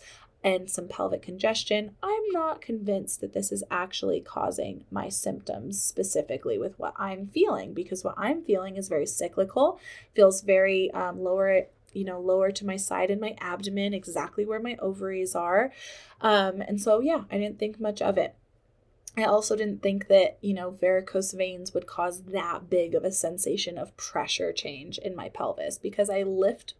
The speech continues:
and I hip thrust all the time, and I never really felt that. But I thought, "You know what, let's go see the follow-up," because the <laughs> radiologist called and said, "My case is severe enough they really want to see me. I need to go see a follow-up with the radiologist."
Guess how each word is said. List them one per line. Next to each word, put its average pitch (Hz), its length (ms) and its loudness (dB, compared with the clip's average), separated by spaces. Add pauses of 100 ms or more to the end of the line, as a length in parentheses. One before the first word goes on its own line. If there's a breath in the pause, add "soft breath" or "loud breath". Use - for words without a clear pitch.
(100)
and 185 180 -4
I 196 220 -10
hip 202 280 2
thrust - 380 -4
all 180 160 2
the 190 80 -4
time, 175 380 -4
and 190 100 -8
I 175 80 -8
never 185 480 -6
really 190 480 -6
felt 370 240 -2
that. - 240 -8 (880 loud breath)
But 311 340 12
I 240 100 2
thought, 208 260 6
"You 202 60 0
know 196 120 2
what, 185 160 0
let's 190 180 2
go 196 120 6
see 190 200 2
the 196 80 0
follow-up," 175 440 2
because 196 260 -4
the 208 80 10
<laughs> 214 120 12
radiologist 196 560 2
called 190 220 2
and 202 180 -2
said, 214 340 6
"My 381 180 -2 (100)
case 403 380 4
is 254 140 2
severe 294 440 0
enough 285 300 -2
they 226 120 4
really 214 520 2
want 190 380 -2
to 190 120 0
see 175 240 0
me. 87 160 -12
I 185 100 -4
need 175 240 -8
to 180 80 -2
go 180 140 0
see 180 240 0
a 190 60 0
follow-up - 420 0
with - 120 -6
the - 80 -8
radiologist." - 640 -6